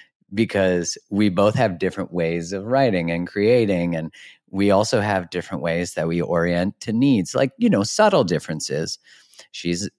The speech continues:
got the mother hormones and connection, and it's different, right? I find there's a little more urgency for her. And for me, I'm like, "He's good. Like, I'll hold on." You know, there's a little more. Also, he doesn't eat from me. So there's so many different aspects that I can't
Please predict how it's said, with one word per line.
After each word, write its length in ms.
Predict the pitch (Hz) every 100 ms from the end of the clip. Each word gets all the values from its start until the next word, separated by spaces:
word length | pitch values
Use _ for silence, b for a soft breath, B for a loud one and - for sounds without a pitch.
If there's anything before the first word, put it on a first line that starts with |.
| -
got 260 | - 90 -
the 120 | 95
mother 500 | 87 95 117 110 107
hormones 600 | 98 165 165 120 101 92
and 160 | 92 85
connection, 640 | 104 143 - - 95 90
and 220 | 87 90 -
it's 180 | 90
different, 460 | - 220 - 90 73 -
right? 260 | 98 117 - -
I 80 | 107
find 240 | 120 104
there's 140 | 107
a 40 | 104
little 200 | 101 110
more 200 | 127 135
urgency 600 | 147 160 147 110 - 104
for 220 | 95 - 92
her. 360 | 92 90 82 B B B
And 120 | 95
for 80 | 90
me, 260 | 95 98 101
I'm 180 | 104 101
like, 240 | 101 104 _
"He's 240 | - 294 175
good. 360 | 117 123 131
Like, 280 | 117 98 - -
I'll 160 | -
hold 220 | 180 117 120
on." 180 | 123 -
You 140 | 107
know, 140 | 98
there's 180 | 98 107
a 40 | 107
little 220 | 101 104
more. 400 | 104 104 104 104 B B B B B B
Also, 280 | 120 110 95
he 120 | 95
doesn't 320 | 92 87 80
eat 200 | 156 165
from 240 | - 80
me. 200 | 71 67
So 160 | 78 90
there's 220 | 113 -
so 240 | - 156 156
many 300 | 147 131 113
different 600 | 98 113 110 - 120 101
aspects 640 | 87 92 - 104 120 -
that 120 | 101 87
I 140 | 104
can't 380 | - 120 107